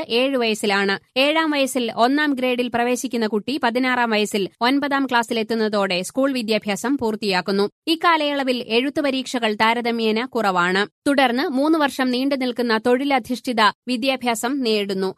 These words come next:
ഓരോ മേഖലയിലും വിദ്യാർത്ഥികൾ ആർജിക്കുന്ന കഴിവുകളും സാങ്കേതിക വിദ്യയുടെ മികവും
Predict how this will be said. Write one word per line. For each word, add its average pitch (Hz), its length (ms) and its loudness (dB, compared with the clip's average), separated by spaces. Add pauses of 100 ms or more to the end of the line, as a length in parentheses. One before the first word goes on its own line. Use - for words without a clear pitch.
(140)
ഓരോ 311 280 4
മേഖലയിലും 262 600 0
വിദ്യാർത്ഥികൾ 254 640 0
ആർജിക്കുന്ന 247 500 0
കഴിവുകളും 240 440 -2 (160)
സാങ്കേതിക 240 540 -2
വിദ്യയുടെ 220 500 0
മികവും 226 420 2